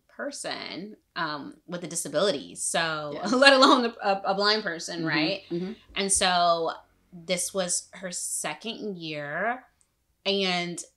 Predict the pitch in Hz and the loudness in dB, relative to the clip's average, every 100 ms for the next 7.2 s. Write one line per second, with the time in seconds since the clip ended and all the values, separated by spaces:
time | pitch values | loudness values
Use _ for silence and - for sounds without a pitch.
0 | - 247 285 359 349 330 311 - 254 208 | -6 -6 -4 -4 -4 -4 -6 -6 -2 2
1 | 190 202 202 196 196 190 190 180 180 175 | 2 0 0 0 -2 -4 -10 -8 -6 -4
2 | 180 180 180 190 170 165 160 160 _ _ | -4 -6 -8 -6 -4 -4 -6 -12 _ _
3 | _ _ _ _ _ - - - 175 175 | _ _ _ _ _ -12 -8 0 2 2
4 | 180 165 - - 147 160 185 202 196 196 | -2 -2 -6 -8 -6 -6 -6 -2 -2 -4
5 | 208 202 202 202 202 202 202 202 - _ | -8 -6 -6 -4 -2 0 0 -2 -10 _
6 | _ _ _ _ - 175 170 165 165 160 | _ _ _ _ -10 -4 -2 -2 -2 -2
7 | 156 | -4